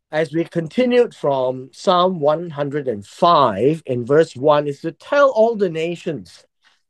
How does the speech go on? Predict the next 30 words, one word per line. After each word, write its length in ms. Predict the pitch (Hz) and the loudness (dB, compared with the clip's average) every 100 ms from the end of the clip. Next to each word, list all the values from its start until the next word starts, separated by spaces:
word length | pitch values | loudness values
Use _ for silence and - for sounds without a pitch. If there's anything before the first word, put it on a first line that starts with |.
| - | 2
The 160 | 254 254 - | 2 2 2
two 320 | 349 370 359 | 6 8 8
things 560 | - 311 269 160 120 | 4 2 2 0 0
that 260 | 160 156 - _ _ _ _ _ _ _ _ | 0 0 -2 _ _ _ _ _ _ _ _
catches 460 | - 247 233 240 226 | -6 -6 0 -2 0
our 220 | 147 143 | -4 -2
minds 640 | 135 165 165 120 131 156 131 | 0 0 0 -4 -10 -12 -6
when 220 | 131 131 | -6 -6
we 400 | 120 123 110 - | -10 -10 -10 -10
read 560 | 117 160 180 185 196 196 _ _ _ | 0 2 2 2 2 -2 _ _ _
Psalm 340 | - 165 160 170 | -6 0 0 2
one 140 | 165 | -2
zero 260 | 143 147 143 | -2 -2 -2
five 460 | - 135 127 147 | -4 -4 -2 -4
and 120 | 131 127 | -6 -6
now 200 | 143 151 | -4 -2
one 300 | 143 147 135 | -2 -4 -6
zero 260 | 131 120 | -6 -6
six 540 | 117 269 - - - _ _ _ _ _ _ _ _ _ _ _ | -6 -6 -6 -8 -20 _ _ _ _ _ _ _ _ _ _ _
are 380 | 185 226 247 240 | 2 4 2 0
the 200 | 160 233 | -2 -4
things 500 | 226 311 330 330 311 | -2 -4 -4 -6 -4
that 200 | 202 165 - - | 0 0 -2 -2
God 520 | 208 220 233 233 233 | 2 4 2 0 -6
had 540 | 131 156 139 95 107 _ | -14 -12 -12 -16 _ _
done 640 | 160 156 160 151 123 92 85 _ _ _ _ _ - | -2 0 0 -2 -6 -14 -20 _ _ _ _ _ -6
in 160 | 240 269 | 2 2
a 100 | 226 | 2
positive 880 | - - 277 349 339 294 302 294 208 | -4 -8 0 4 4 2 0 -2 0
way 420 | 202 220 220 | 2 4 4